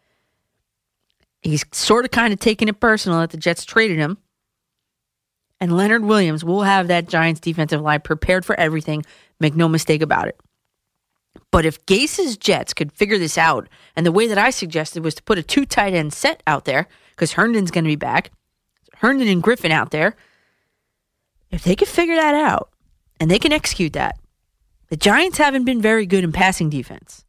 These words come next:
They're twenty-fifth in yards a game, twenty-seventh in quarterback rating against, twenty-ninth in yards con-, for com-, completion.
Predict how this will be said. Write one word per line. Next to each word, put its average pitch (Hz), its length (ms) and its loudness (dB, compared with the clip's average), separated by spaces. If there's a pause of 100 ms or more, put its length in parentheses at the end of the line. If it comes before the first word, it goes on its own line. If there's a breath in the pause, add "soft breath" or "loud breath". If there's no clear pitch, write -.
(340)
They're 156 100 -2
twenty-fifth 190 560 0
in 185 100 0
yards 190 260 2
a 190 40 -6
game, 185 320 0 (320 soft breath)
twenty-seventh 175 640 0
in 180 100 -6
quarterback 180 440 -2
rating 165 300 -4
against, 147 500 -4 (280)
twenty-ninth 151 680 0
in 185 80 0
yards 165 280 2
con-, - 140 -8
for - 160 -6
com-, 151 180 -6 (280)
completion. 147 540 -6